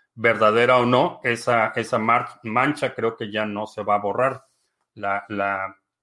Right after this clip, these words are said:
eh, constante, el constante cuestionamiento de la legitimidad de esta elección, independientemente de la evidencia o, o, o en este caso la falta de evidencia.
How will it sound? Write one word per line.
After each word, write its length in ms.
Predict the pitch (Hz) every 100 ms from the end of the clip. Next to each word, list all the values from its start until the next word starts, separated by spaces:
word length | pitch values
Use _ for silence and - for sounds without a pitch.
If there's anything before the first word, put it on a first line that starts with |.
| -
eh, 460 | 104 101 98 95 -
constante, 1040 | 104 101 - 113 113 107 117 110 104 - _ _ _ _
el 220 | 113 104
constante 440 | 117 113 135 127
cuestionamiento 920 | 120 117 - - 107 107 127 151 147 113
de 140 | 104
la 140 | 98 98
legitimidad 760 | 101 - - 104 107 107 104 _ _
de 180 | 104 104
esta 500 | 101 - 101 98 _ _ _ _ _
elección, 460 | - 120 117 170 185
independientemente 920 | 147 135 127 147 185 160 139 151 120
de 300 | 104 101 98
la 120 | 98
evidencia 600 | 95 101 123 120 113 98 92
o, 120 | 92 -
o, 300 | 101 98 92 _ _
o 220 | 117 107
en 100 | 104
este 220 | 113 117 117
caso 260 | 117 120
la 140 | 104 90
falta 380 | 123 120 107
de 180 | 101 123 120 _ _ _ _ _ _ _ _ _
evidencia. 760 | 107 101 107 135 131 123 98